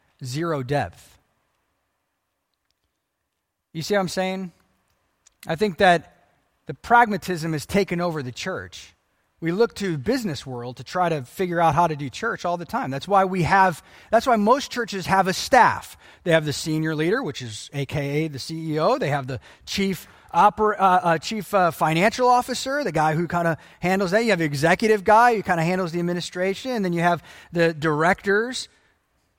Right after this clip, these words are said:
It's the business world, right? 'Cause it works.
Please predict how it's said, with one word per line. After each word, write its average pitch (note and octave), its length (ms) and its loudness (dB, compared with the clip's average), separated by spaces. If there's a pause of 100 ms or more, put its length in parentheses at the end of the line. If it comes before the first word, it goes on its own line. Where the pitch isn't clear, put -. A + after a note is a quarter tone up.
(1500)
It's - 180 -16
the C4+ 80 -8
business G#3 480 -4
world, D2+ 360 -16 (140)
right? F#3 380 2
'Cause G3+ 140 -2
it G#3+ 120 0
works. - 680 -4